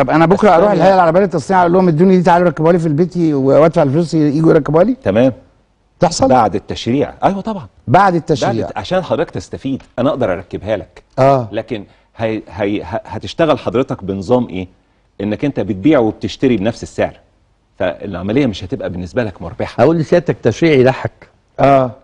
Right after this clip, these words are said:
Speaker 3: يضحك. أ-، أصدر من، من كام شهر. أصدر، أصدر له اللي هو ال-، جهاز، خدمة ال-،
Speaker 2: جهاز،
Speaker 3: جهاز
Speaker 2: جهاز حماية المستهلك.
Speaker 3: حماية المستهلك.
Speaker 1: آه، ماله أصدر
Speaker 3: أصدر
Speaker 1: إيه؟
Speaker 3: قرار و-، واعتبروه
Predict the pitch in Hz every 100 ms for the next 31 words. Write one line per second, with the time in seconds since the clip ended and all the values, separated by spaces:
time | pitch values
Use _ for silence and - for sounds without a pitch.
0 | - 107 143 123 - - 143 - 156 135
1 | 113 104 98 98 101 95 104 98 110 98
2 | 127 113 110 - _ _ _ _ _ _
3 | _ 101 - 107 101 107 107 113 98 101
4 | 104 131 127 110 92 92 101 107 120 104
5 | 92 92 - _ _ _ _ - 95 95
6 | 107 123 123 104 98 95 87 90 76 -
7 | _ - 127 101 101 101 107 98 107 107
8 | 110 101 117 - 101 110 107 85 - 131
9 | 127 117 101 87 113 90 - _ - _
10 | _ 131 131 127 135 135 135 139 123 151
11 | 175 165 117 127 139 151 127 - - 107
12 | - 113 110 104 110 120 151 151 131